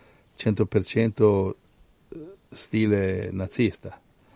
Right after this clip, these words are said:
Ha detto così che adesso le cose sono due, ha detto, ha detto ufficiale, ha detto, "O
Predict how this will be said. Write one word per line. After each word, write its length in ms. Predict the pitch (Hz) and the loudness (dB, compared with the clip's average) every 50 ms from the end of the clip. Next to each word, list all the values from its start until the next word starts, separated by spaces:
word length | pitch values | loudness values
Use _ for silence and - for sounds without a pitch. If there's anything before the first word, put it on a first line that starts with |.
| _ _ _ _ _ _ _ _ _ | _ _ _ _ _ _ _ _ _
Ha 80 | - | 0
detto 320 | 101 107 110 107 - 117 101 | 4 4 4 6 4 2 4
così 320 | 104 107 95 104 120 123 | 4 2 4 4 2 2
che 380 | 110 - 110 107 104 101 98 - _ _ _ _ - _ _ _ _ - | 4 4 6 6 6 6 4 0 _ _ _ _ -20 _ _ _ _ -6
adesso 400 | - 110 113 127 127 - - 120 | -4 2 2 2 2 4 4 4
le 80 | 113 | 4
cose 300 | 101 - 127 131 123 127 | 4 2 0 2 2 0
sono 280 | - - - 113 113 107 | 0 2 2 2 2 2
due, 420 | 92 101 104 95 98 98 92 - - - _ _ _ _ _ _ _ _ _ _ _ | 2 0 0 -2 -2 -6 -8 -12 -16 -20 _ _ _ _ _ _ _ _ _ _ _
ha 60 | 123 | -10
detto, 320 | 113 117 110 104 _ - | -8 -8 -8 -10 _ -18
ha 60 | - - _ _ _ _ _ _ _ _ - _ _ _ _ _ _ _ _ _ | -20 -20 _ _ _ _ _ _ _ _ -20 _ _ _ _ _ _ _ _ _
detto 340 | - 104 104 98 - - | -2 0 0 0 0 -4
ufficiale, 540 | 107 - - 104 - - - - 98 95 - | -8 -6 -4 -8 -6 -6 -8 -8 -8 -8 -10
ha 60 | - | -10
detto, 420 | 117 110 - - _ - - - _ | -12 -12 -12 -14 _ -12 -12 -12 _
"O 400 | _ - 123 127 139 156 170 - | _ 6 10 12 12 10 10 6